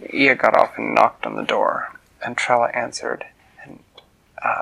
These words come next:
they hugged each other, and Ia said, "I came as soon as I heard there was a problem." And Trella said, "Well, yes."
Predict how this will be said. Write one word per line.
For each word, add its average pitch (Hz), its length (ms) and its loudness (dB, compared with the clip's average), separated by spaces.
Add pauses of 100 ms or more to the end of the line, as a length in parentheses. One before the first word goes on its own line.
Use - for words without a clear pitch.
they - 140 -6
hugged 143 340 2
each 123 180 0
other, 117 280 2
and - 260 -6 (500)
Ia 120 220 0
said, - 240 -2
"I - 80 0
came 76 400 -4
as - 100 -8
soon 69 200 -6
as - 120 -10
I 57 60 -4
heard 69 300 -4
there 60 80 -4
was - 120 -8
a - 40 -8
problem." - 560 -2 (360)
And - 140 -18
Trella 64 340 -2
said, - 280 -10 (100)
"Well, - 100 -12
yes." - 580 -6